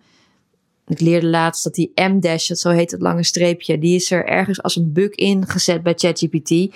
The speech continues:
en nooit eruit gehaald. Dus ja, heel veel mensen die laten dat er gewoon in zitten. En dan zie je gewoon dat mensen een, een boodschap, een platte boodschap delen. Dus het is geen boodschap uit hunzelf, maar ze hebben dat met Chat G P T, hebben ze dat gemaakt. En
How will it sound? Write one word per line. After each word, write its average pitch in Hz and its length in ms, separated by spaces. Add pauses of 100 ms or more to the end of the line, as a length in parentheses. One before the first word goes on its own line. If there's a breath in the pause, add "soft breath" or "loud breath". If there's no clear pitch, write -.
(320 loud breath)
en 180 120
nooit 196 240
eruit 190 360
gehaald. 147 460
Dus 165 360 (420 loud breath)
ja, 160 140
heel 160 180
veel 180 100
mensen 190 280
die 185 80
laten 190 200
dat 180 120
er 180 60
gewoon 180 200
in 185 160
zitten. 165 300
En 165 60
dan 180 80
zie 214 160
je 208 100
gewoon 202 200
dat 196 100
mensen 196 420
een, 185 220 (540 loud breath)
een 190 120
boodschap, 214 580 (120)
een 170 100
platte 233 320
boodschap 165 560
delen. 143 320
Dus 165 120
het - 80
is 202 120
geen 226 240
boodschap 214 440
uit 190 240
hunzelf, 175 460
maar 170 200
ze 180 80
hebben 175 220
dat 170 160
met 170 180
Chat 180 180
G 180 120
P 170 160
T, - 60
hebben 190 440
ze 156 120
dat 156 300
gemaakt. 151 500
En 180 300